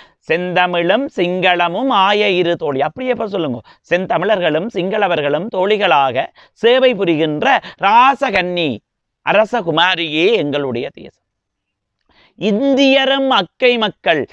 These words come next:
இந்தியர்களை எம் அக்கை மக்களாக, எங்களுடைய அக்காவின் பிள்ளைகளாக அணைக்கின்ற நாடு.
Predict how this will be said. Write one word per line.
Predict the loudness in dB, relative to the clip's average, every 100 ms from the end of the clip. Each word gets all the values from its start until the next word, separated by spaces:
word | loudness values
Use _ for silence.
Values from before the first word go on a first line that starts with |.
| _
இந்தியர்களை | -2 0 2 4 2 0 -2 -2 0 -2 -4 _ _ _
எம் | -4 0
அக்கை | 0 -2 0 0
மக்களாக, | 0 -4 0 2 4 2 -4 -6
எங்களுடைய | -8 0 0 2 0
அக்காவின் | 0 -2 2 2 2 -2
பிள்ளைகளாக | -6 -4 -2 0 0 2 0 -4 -18 _
அணைக்கின்ற | -2 0 0 -2 -6 -4 -4 -4
நாடு. | -6 -8 -10